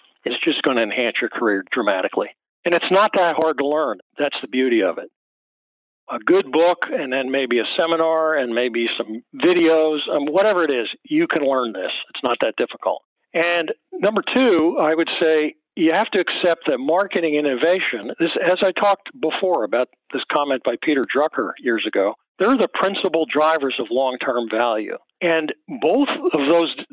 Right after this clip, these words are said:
disciplines, and I'll call them disciplines, marketing and innovation, that's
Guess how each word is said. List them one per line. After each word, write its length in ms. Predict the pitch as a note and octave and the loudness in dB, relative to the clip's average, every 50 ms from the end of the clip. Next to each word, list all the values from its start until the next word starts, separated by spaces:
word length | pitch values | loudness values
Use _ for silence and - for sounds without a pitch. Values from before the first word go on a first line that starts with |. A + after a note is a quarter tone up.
| D3 | -4
disciplines, 600 | B2 D3 D3 C#3+ - C#3+ - - C3 A#2 A#2 A#2 | -2 0 0 0 -2 -4 -4 -2 -2 -2 -2 0
and 80 | D3+ E3+ | 0 0
I'll 100 | F#3+ G#3 | 0 2
call 240 | - - G3 F#3 D3+ | 2 4 4 4 4
them 160 | D3+ D3 B2+ | 2 0 -2
disciplines, 560 | B2 D#3+ D#3 - - - - - F#2+ G2 G#2 | 0 -2 -2 -2 -4 -8 -6 -6 -6 -6 -6
marketing 560 | A2+ C3 C#3+ D3 D3+ - - D#3+ C#3+ C#3+ C3+ B2 | -4 -2 0 0 0 0 -2 -2 -2 -2 -2 -2
and 80 | A#2 | -2
innovation, 560 | B2 B2 A#2 G#2+ A2 B2 C3+ C3+ - - - F#2+ | -2 -2 -2 0 0 0 0 0 -2 -4 -4 -4
that's 180 | A2 A#2+ - | -6 -6 -8